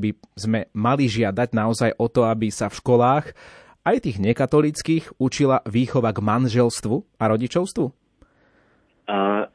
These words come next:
Speaker 2: <clears throat> je to... e, dnes veľa mladých ľudí možno zažíva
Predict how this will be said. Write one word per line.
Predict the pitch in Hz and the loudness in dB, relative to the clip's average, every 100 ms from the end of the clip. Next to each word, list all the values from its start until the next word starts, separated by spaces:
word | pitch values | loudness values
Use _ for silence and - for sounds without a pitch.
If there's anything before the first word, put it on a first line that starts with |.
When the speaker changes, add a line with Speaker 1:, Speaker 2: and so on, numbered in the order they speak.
| - - | -4 -4
Speaker 2:
<clears throat> | - 190 - - 104 | -6 -12 -10 -4 0
je | 139 | 0
to... | - 120 110 107 _ _ - - - | 0 0 0 -2 _ _ -20 -20 -6
e, | 92 95 95 98 - - | 0 2 2 -2 -6 -10
dnes | 95 156 156 - | 0 0 0 -4
veľa | 110 160 127 - - 95 - - | 0 2 0 -4 -14 -18 -16 -6
mladých | 101 123 135 104 | -2 -2 0 0
ľudí | 135 117 | 0 0
možno | 117 117 107 | -2 -2 -2
zažíva | 123 131 131 101 | -2 -2 -2 -2